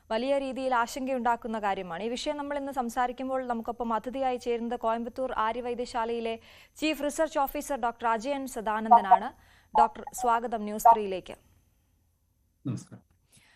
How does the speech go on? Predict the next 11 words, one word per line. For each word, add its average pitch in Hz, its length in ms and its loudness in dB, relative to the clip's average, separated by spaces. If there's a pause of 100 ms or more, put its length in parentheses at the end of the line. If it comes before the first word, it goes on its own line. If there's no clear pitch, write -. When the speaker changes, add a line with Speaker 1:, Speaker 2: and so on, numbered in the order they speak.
(140)
Speaker 1:
ഡോക്ടർ, 277 140 -2
നമ്മൾ, 302 480 -2
ഞാനിപ്പോൾ 262 420 -2
പറഞ്ഞതുപോലെ 254 580 0
നമുക്കിതിനെക്കുറിച്ചൊക്കെ 285 880 -4
അറിവുണ്ട് 277 640 0
എന്ന് 269 200 -2
നമ്മൾ 262 260 -2
വിചാരിക്കുകയും, 240 880 -2
പക്ഷേ 294 460 -4 (300)
ഒരു 285 180 4